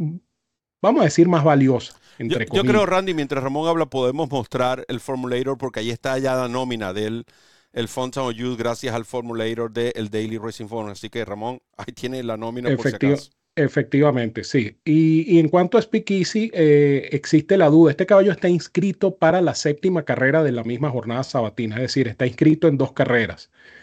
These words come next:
Speaker 1: Está inscrito en la séptima, que es un allowance, en milla y un octavo, muy importante, y está inscrito en el Fountain of Youth.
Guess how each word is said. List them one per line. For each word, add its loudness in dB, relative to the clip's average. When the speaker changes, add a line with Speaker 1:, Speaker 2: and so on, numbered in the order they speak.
Speaker 1:
Está -4
inscrito 2
en 4
la 4
séptima, 2
que -6
es -6
un -2
allowance, 4
en 4
milla 4
y 2
un 6
octavo, 0
muy -6
importante, -6
y 2
está 2
inscrito 0
en 0
el 0
Fountain -4
of -6
Youth. 2